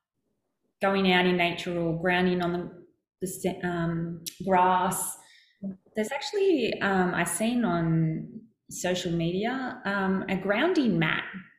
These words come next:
that you actually have inside your house, and it's got, like, all magnets or something in it, and you just go barefoot on this grounding mat inside your house,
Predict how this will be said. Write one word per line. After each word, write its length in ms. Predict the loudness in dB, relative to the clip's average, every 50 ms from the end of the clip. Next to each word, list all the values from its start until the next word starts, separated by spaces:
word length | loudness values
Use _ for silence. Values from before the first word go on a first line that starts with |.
| -14 -4 0
that 140 | 0 2 2
you 80 | 2 0
actually 380 | 0 -2 -4 -4 -4 -4 -4 -2
have 220 | -4 -4 -4 -2
inside 600 | -2 -2 -2 -2 -2 -2 -2 0 0 0 0 -2
your 80 | -2 0
house, 420 | 2 2 2 2 0 0 -2 -4
and 80 | -4 -4
it's 120 | -6 -6 -6
got, 160 | -8 -6 -4
like, 240 | -4 -6 -6 -4 -4
all 80 | -4
magnets 600 | -2 -2 -2 0 0 0 0 -2 -2 -6 -10 -10
or 80 | -8 -8
something 420 | -6 -4 -6 -6 -4 -4 -2 0 0
in 140 | 0 0 0
it, 260 | 0 -2 -2 -4 -8 -12 -18 -20 _ _ _ _ -2
and 140 | 0 0 0
you 100 | 0 0
just 220 | -2 -2 -2 0
go 140 | 2 2 2
barefoot 480 | 2 2 2 2 2 0 -2 -4 -4 -2
on 160 | 0 0 2
this 160 | 2 0 -2 -4
grounding 560 | -6 -4 -2 0 0 2 2 2 2 2 0
mat 300 | 0 0 -2 -2 -2 0
inside 400 | 0 0 0 0 -2 -4 -4 -4
your 100 | -4 -2
house, 460 | 0 0 0 2 0 -2 -4 -8 -10